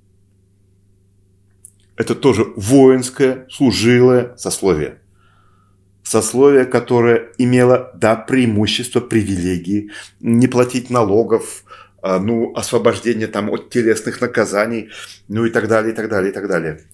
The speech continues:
А сами-то казаки друг друга могли, а, <laughs> наказывать. Но вот, а, да, это было привилегированное сословие,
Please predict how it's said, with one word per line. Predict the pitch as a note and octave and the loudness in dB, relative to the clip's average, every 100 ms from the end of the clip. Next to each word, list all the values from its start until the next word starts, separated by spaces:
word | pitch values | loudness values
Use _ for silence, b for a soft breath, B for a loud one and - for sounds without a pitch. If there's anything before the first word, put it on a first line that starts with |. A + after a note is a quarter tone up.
| b b _ _ _ | b b _ _ _
А | E2+ G#2 | -12 -10
сами-то | - F#2 E2+ - | -6 -6 -6 -10
казаки | G#2 A#2 F#2+ | -8 -8 -6
друг | F#2 F#2 | -8 -8
друга | F#2+ F#2+ | -10 -10
могли, | G#2 G2+ E2+ C#2+ B B B B - - | -12 -8 -10 -10 B B B B -16 -2
а, | D#2+ G2+ A2+ F3+ D3+ A3 F3 G3 E3 | 2 2 4 2 2 -2 -2 -2 0
<laughs> | |
наказывать. | D#3+ - D#3 A2+ A#2+ A#2 A2+ B F3 E3+ B | 0 0 0 0 -2 -4 -4 B -12 -12 B
Но | G#2 B2+ | 2 4
вот, | A#2+ B2 - | 4 0 0
а, | A2+ A#2 | 2 2
да, | G#2+ A#2 - - - | 2 -2 -2 -10 -14
это | A#2 A#2 | -6 0
было | A#2+ | 0
привилегированное | A2+ A2 A#2 A#2+ A#2 F#2 F2 E2+ | 0 0 2 4 4 4 0 -2
сословие, | G#2 F#2 G#2 A2+ C3+ C#3 | -4 -4 0 2 2 0